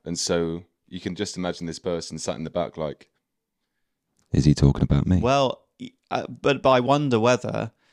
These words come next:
Speaker 2: the reason Paul is addressing, and I think that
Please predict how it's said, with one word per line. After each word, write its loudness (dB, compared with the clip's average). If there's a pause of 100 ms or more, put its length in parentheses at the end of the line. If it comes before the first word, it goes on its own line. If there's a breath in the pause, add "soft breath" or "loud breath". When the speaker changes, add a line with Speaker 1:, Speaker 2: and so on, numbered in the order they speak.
(640)
Speaker 2:
the 0
reason 2
Paul 0
is -2
addressing, -4
and -6
I -8
think -6
that -12